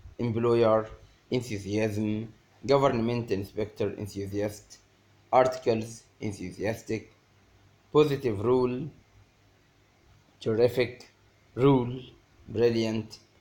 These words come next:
negative, suitability, respected teacher, soloist, respectable, advice, respectful, advice,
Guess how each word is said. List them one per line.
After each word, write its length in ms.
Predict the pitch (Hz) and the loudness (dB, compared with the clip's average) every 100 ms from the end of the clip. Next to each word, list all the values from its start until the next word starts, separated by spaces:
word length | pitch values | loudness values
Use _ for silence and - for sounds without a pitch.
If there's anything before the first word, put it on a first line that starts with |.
| - | -2
negative, 600 | 123 127 123 123 120 117 - _ _ | 2 4 2 2 -2 -4 -14 _ _
suitability, 800 | - 107 98 101 110 101 101 107 - _ _ _ _ - | -4 -4 -4 -4 -4 -4 -8 -8 -12 _ _ _ _ -6
respected 720 | 110 - - 160 - 123 95 | -6 -6 -4 -4 -4 -8 -6
teacher, 500 | 113 104 - 107 104 - _ _ _ _ | -8 -6 -2 -2 -2 -10 _ _ _ _
soloist, 720 | - 135 113 101 101 - - _ _ _ _ | 0 2 2 -2 -6 -16 -20 _ _ _ _
respectable, 920 | - 101 - 160 156 127 110 110 110 107 _ _ _ | -10 -10 0 2 4 2 4 2 0 -8 _ _ _
advice, 720 | 117 107 107 104 104 - - - _ _ _ - | -4 0 2 2 -2 -8 -18 -20 _ _ _ -10
respectful, 960 | 110 - - 151 151 - 127 120 123 120 - _ _ | -10 0 2 4 2 4 4 4 0 -8 -14 _ _
advice, 640 | 107 95 104 104 107 101 | -6 0 2 2 0 -4